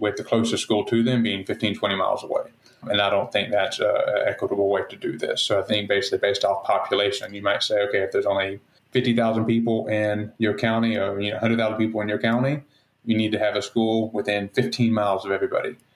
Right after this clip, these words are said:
If there's two million, you need to have a school within a mile and a half of everybody. And again, I'm making those numbers up, but the point being, make at least one option available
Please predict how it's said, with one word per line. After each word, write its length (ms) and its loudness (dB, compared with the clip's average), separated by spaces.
If 180 -2
there's 420 0
two 180 2
million, 520 2
you 60 0
need 100 2
to 120 2
have 120 0
a 60 -4
school 260 0
within 180 0
a 40 2
mile 240 0
and 100 0
a 40 2
half 120 -2
of 60 -10
everybody. 480 -6
And 100 2
again, 160 2
I'm 60 0
making 240 0
those 180 2
numbers 300 -2
up, 180 0
but 80 -6
the 100 -16
point 300 2
being, 420 2
make 240 2
at 120 0
least 300 0
one 540 0
option 640 0
available 920 0